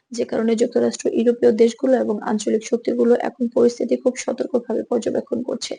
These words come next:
সব মিলিয়ে বর্তমান অবস্থায় এটা বলা যাচ্ছে যে যুক্তরাষ্ট্র সামরিক প্রস্তুতি বাড়ালেও সরাসরি কোনো নতুন সংঘাতের ঘোষণা দেয়নি। একইভাবে ইরানের বক্তব্য এখন পর্যন্ত কূটনৈতিক বার্তার মধ্যে সীমাবদ্ধ।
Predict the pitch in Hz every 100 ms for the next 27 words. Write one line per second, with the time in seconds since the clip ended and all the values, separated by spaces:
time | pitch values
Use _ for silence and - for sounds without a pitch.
0 | _ _ _ _ - - - - 226 226
1 | 233 233 226 226 - 247 247 247 262 -
2 | 220 - 208 208 220 233 226 - 233 240
3 | 226 - - 214 214 - 226 240 226 220
4 | 220 226 - 240 226 214 214 233 214 -
5 | _ - - - - 220 233 - 226 -
6 | 220 220 220 233 226 - 220 220 233 226
7 | - - 220 214 - 254 - _ _ _
8 | - 262 240 233 226 226 226 220 220 226
9 | - - 240 233 254 254 262 254 240 -
10 | - 214 233 240 233 220 214 - 226 220
11 | 240 233 - 220 - 214 - -